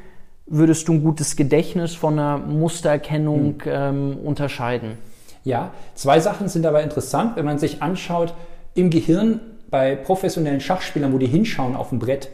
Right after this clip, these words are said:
Speaker 2: die schauen meistens auf die Felder, wo keine Figuren stehen.
Speaker 1: Mhm.
Speaker 2: Weil das sind die interessanten Felder.
Speaker 1: Mhm.
Speaker 2: Und eigentlich zeigt das auch, wo wir in unserem Leben hinschauen müssen, auf die Möglichkeiten, die wir haben.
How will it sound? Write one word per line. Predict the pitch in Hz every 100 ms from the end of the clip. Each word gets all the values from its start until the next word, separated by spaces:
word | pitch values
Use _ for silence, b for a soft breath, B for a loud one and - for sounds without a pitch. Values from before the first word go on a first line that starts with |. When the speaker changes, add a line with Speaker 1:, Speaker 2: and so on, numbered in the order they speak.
| B B B -
Speaker 2:
die |
schauen | - 139 156 165 160
meistens | 143 175 190 - -
auf | 139 - -
die | 185
Felder, | 190 165 165 156
wo | 135
keine | 147 147
Figuren | 143 131 151 120
stehen. | - - 147 - -
Speaker 1:
Mhm. | - 127 156 - b b b
Speaker 2:
Weil | 123
das | 160
sind | 156
die | 143
interessanten | 123 120 - 117 113
Felder. | 120 113 117 -
Speaker 1:
Mhm. | 139 143 - b b b -
Speaker 2:
Und | 156 143 139 -
eigentlich | 143 151 175 -
zeigt | - 151 156
das | -
auch, | 135 147
wo | 127
wir | 151
in | 139
unserem | 139 123 131
Leben | 170
hinschauen | 113 113 - 117 117
müssen, | 117 - 107
auf | 107
die | 127
Möglichkeiten, | 117 180 - - - 113 117
die | 113
wir | 117 113
haben. | 104 -